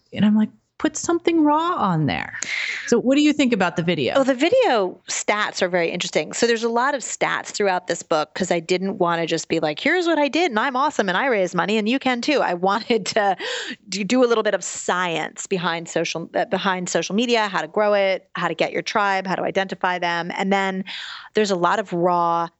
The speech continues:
Speaker 2: stats throughout the book. And the first one I'll say is that campaigns that include videos raise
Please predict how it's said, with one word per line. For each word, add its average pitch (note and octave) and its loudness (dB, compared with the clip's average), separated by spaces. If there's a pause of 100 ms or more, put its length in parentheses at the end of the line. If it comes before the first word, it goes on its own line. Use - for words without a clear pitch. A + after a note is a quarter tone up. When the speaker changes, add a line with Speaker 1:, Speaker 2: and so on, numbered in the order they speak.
Speaker 2:
stats - -2
throughout E3 -2
the - -2
book. D3 -2
And F#3 -4
the E3+ -2
first C4 -2
one F#3 -2
I'll E3 -2
say D#3+ -2
is D#3 0
that - -4
campaigns G#3 0
that E3 2
include F3+ 2
videos D#3+ 2 (300)
raise E3 2